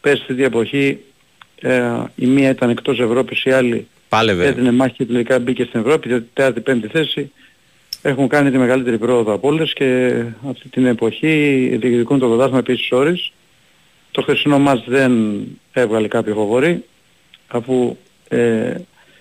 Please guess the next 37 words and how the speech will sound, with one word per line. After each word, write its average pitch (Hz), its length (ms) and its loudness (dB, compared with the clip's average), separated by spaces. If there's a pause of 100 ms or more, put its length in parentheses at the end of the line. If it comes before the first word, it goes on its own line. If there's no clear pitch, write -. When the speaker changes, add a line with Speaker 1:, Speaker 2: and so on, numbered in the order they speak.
(240)
Speaker 1:
η - 80 -2
ισοβαθμία 120 520 2
παραμένει 151 640 2
και 156 180 -2
δεν 156 100 2
υπάρχει 151 260 0
φαβορί 147 280 2
γιατί 160 160 -2
πολύ 143 220 0
απλά 147 360 0
υπάρχουν 135 460 -4
πάρα 135 200 2
πολύ 107 160 -8
δύσκολα 110 320 -6
παιχνίδια, 123 280 -2
τουλάχιστον 127 440 0
για 107 100 -8
τον 107 100 -8
Παναθηναϊκό. 110 520 -4 (400)
Speaker 2:
Μμμ. 104 160 -2
Είναι 110 180 -4
Speaker 1:
Δύο 117 120 0
Speaker 2:
βάση 135 240 2
Speaker 1:
πολύ 147 180 2
μεγάλα 147 180 2
Speaker 2:
προγράμματος. 131 420 0
Speaker 1:
ντέρμπι. 165 180 -6 (200)
Speaker 2:
Ναι, 110 300 -2
θα 110 80 -2
Speaker 1:
Δύο 147 80 2
Speaker 2:
πω 135 80 0
και - 0 -
Speaker 1:
πολύ 139 120 2
Speaker 2:
εγώ 139 100 0
ότι 127 80 0
Speaker 1:
μεγάλα 120 220 0
ντέρμπι. 139 360 -4